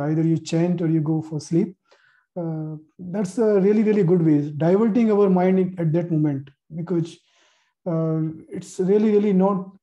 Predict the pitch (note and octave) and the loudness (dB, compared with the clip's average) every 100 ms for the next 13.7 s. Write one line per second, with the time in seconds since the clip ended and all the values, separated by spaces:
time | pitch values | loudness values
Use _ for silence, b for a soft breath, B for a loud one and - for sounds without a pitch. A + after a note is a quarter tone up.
0 | - - - E3+ D#3+ E3+ G3+ F#3 - _ | -20 -20 -16 -8 -2 2 2 -2 -10 _
1 | - F3+ F3+ E3 C#3+ E3 F#3 F3+ - - | -4 0 0 0 2 4 4 0 -6 -18
2 | _ E3+ D#3+ E3 E3 D#3+ D3+ E3 E3 E3 | _ -4 -2 -2 -6 -4 0 0 0 -2
3 | D3+ - E3 D3 D3 C#3 - _ _ E3+ | -4 -8 -8 -6 -4 -8 -16 _ _ -18
4 | D#3+ E3 - D#3+ E3+ E3+ - - D3+ D#3+ | -16 -18 -8 -4 -2 -4 -12 -10 -6 -6
5 | D3+ E3 D#3+ D#3 - b b b b _ | -4 -4 -2 -6 -8 b b b b _
6 | F#3 F#3 A3 G#3+ G#3+ G#3+ G3 G3+ G3 F#3 | -2 0 2 2 0 0 2 2 2 0
7 | F3 D#3 C#3+ - _ _ _ _ _ _ | 2 0 -4 -14 _ _ _ _ _ _
8 | _ - E3 A3 A3+ G3 F3 D3+ - - | _ -12 -6 0 2 4 4 2 -2 -10
9 | F3 F#3 - b b b b - C4 F#3+ | -12 -12 -14 b b b b -2 -2 0
10 | A#3 B3+ G#3 A3 - - _ _ _ _ | 2 2 2 0 -2 -16 _ _ _ _
11 | _ _ _ _ _ _ _ _ F#3+ A#3 | _ _ _ _ _ _ _ _ 0 2
12 | A#3 F3+ F3+ A3+ F#3 - F3+ F3+ F#3+ F#3 | 4 2 2 0 -2 0 0 4 4 2
13 | F3 - F3 E3+ F3+ D#3+ F#3+ | 0 -4 -4 0 2 0 -2